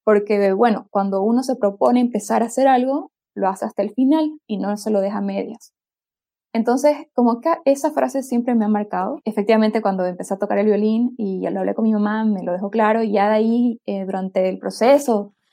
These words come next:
del aprendizaje del violín, al principio me costó porque, eh, tenía que practicar muchísimo, que la postura, el arco y, y, y que suena afinado, etcétera. Pero claro, se me venía siempre a la mente, eh, la frase de mi mamá y, y así la he aplicado en todo, en todas las fases de mi vida, ¿no?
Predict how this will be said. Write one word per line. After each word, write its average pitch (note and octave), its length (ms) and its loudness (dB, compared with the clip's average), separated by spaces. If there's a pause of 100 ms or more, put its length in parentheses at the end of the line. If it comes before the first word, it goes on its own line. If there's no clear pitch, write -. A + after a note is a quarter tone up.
(260)
del G#3 140 2
aprendizaje G3 560 -2
del A#3 80 0
violín, A3+ 500 0
al F#3+ 120 -8
principio A3 320 -4
me G#3+ 100 -4
costó G#3+ 380 -6 (520)
porque, - 460 -4 (520)
eh, F#3 460 0
tenía G3 180 -2
que A3 100 2
practicar F#3+ 440 -4
muchísimo, G#3+ 1080 0
que G3+ 120 -6
la G3 120 -4
postura, A3 540 -2
el G#3 80 2
arco G3+ 460 0
y, G3+ 80 2 (180)
y, F#3+ 320 -4
y G3+ 160 -4
que F#3+ 180 -2
suena G3+ 220 -2
afinado, G#3 400 -2
etcétera. G3+ 460 -4 (120)
Pero G#3+ 440 4 (100)
claro, A#3 340 2
se A3 140 0
me G#3 140 2
venía G#3+ 280 0
siempre A#3 460 0
a G3+ 160 0
la G3 100 -2
mente, A3 920 -2
eh, - 20 -6
la G3 120 -4
frase G3+ 240 -6
de A3+ 40 0
mi A3+ 100 2
mamá A3 460 0
y, B3+ 180 -2
y A#3 100 2
así A3+ 200 -4
la B3 80 0
he B3+ 40 0
aplicado A3+ 460 -2
en A3 140 0
todo, A#3 460 -2
en G3+ 260 -6
todas A3 160 0
las G#3+ 140 -4
fases A3 260 -4
de A3 60 0
mi G3+ 160 -4
vida, G#3+ 280 -4
¿no? A3 200 -8